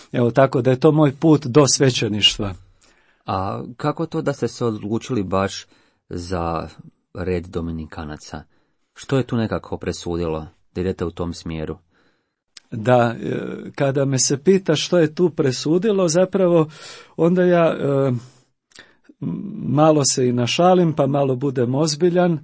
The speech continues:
Speaker 1: iako i u toj šali, kako se veli, ima istine, ovaj, vjerojatno, onako u dubinama duše, dakle,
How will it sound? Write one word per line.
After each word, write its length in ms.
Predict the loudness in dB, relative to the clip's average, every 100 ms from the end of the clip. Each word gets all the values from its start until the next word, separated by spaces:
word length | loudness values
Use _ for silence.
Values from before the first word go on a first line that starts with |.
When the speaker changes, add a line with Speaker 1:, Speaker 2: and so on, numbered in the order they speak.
| -12 -20 _
Speaker 1:
iako 640 | 4 4 4 2 0 0 -2
i 320 | -2 0 -2
u 160 | -4 -4
toj 280 | 0 2 2
šali, 560 | 2 2 4 4 2
kako 340 | 2 -2 -2 0
se 180 | 0 0
veli, 240 | 2 2
ima 200 | 2 0
istine, 580 | 0 0 0 0 2 0 -4 -20 -20 -20 -20 _ _
ovaj, 720 | 0 2 4 2 2 0 0
vjerojatno, 1040 | -2 4 6 8 6 4 2 0 2 2 2 -2
onako 480 | -2 0 0 -2 0
u 160 | 0 2
dubinama 720 | 0 2 2 4 0 0 -2
duše, 540 | -2 -4 -4 -2 -2
dakle, 540 | 0 0 0 0 0